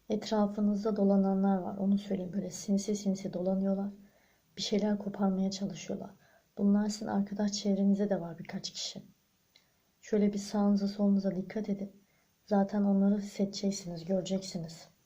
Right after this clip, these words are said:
Çok kalabalık bir düğüne katılıyorsunuz. Haziran, Temmuz ayı gibi. O düğün size uğurlu gelecek, biliyor musunuz? Hem kafanızı dağıtacaksınız hem güzel teklifler var o düğünde, onu söyleyeyim size.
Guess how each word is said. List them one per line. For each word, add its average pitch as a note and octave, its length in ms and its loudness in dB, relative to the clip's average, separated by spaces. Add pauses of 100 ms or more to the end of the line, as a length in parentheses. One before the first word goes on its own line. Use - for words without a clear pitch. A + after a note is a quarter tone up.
(420)
Çok A#3 240 0
kalabalık G#3+ 480 2
bir G3+ 80 -2
düğüne G#3 280 2
katılıyorsunuz. F3+ 680 -6
Haziran, G3 440 0
Temmuz F#3+ 380 2
ayı E3 180 -2
gibi. D#3+ 240 -8 (2000)
O G#3+ 160 0
düğün A3 200 2
size A3 240 2
uğurlu G#3+ 340 2
gelecek, F3+ 460 0
biliyor A3+ 200 -4
musunuz? - 480 -8 (760)
Hem G#3+ 160 -2
kafanızı A3 520 -4
dağıtacaksınız G#3+ 760 -4
hem G#3+ 160 0
güzel G3+ 260 0
teklifler G3 560 -4
var F3 240 -6
o - 160 -6
düğünde, F3 340 -6
onu F#3+ 160 0
söyleyeyim G3 420 0
size. E3 280 -8